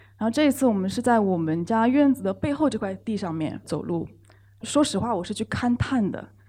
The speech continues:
因为前一天这块地来了一波人，是这个地的主人以及一群工人，他们开着推土车来把这块地全部推平了，他们所有的植被都被打倒，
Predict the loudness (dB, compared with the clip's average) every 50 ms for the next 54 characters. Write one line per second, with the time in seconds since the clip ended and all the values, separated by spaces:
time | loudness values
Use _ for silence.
0 | _ _ _ 0 4 4 4 4 2 -2 -6 -8 -6 -4 -4 -4 -4 -2 -2 0
1 | 0 2 0 0 0 -2 -4 -6 -10 -16 _ _ -20 -20 _ _ _ -6 0 2
2 | 2 2 2 2 2 4 4 4 4 2 2 2 0 0 0 2 4 4 4 4
3 | 2 0 -4 -4 -6 -6 -8 -10 -8 -6 -4 -2 0 2 0 0 0 -2 -2 2
4 | 2 2 0 0 -4 -6 -4 -4 -2 -2 -2 -2 -2 -4 -4 -6 -6 -6 -8 -8
5 | -6 -4 -2 -2 0 0 -2 -4 -4 -8 -12 -18 -20 -8 -6 -6 -4 -2 -4 -4
6 | -2 0 2 4 4 4 2 2 0 -4 -6 -6 -6 -6 -6 -4 -4 -4 -2 -2
7 | 2 4 2 2 2 -2 -6 -8 -10 -10 -6 -6 -4 -4 -2 -4 -4 -6 -6 -6
8 | -8 -10 -8 -10 -4 -2 -2 -2 0 -2 -4 -6 -6 -6 -6 -6 -6 -4 0 2
9 | 2 2 2 -2 -6 -12 -14 -14 -16 -16 -16 -16 -16 -18 -20 -20 -20 -20 -20 -20
10 | -20 -12 _ -2 0 0 0 4 6 6 6 6 6 2 0 -2 -4 -4 -2 2
11 | 2 2 2 4 2 2 2 2 2 0 0 -2 -6 -8 -6 -6 -6 -6 -8 -10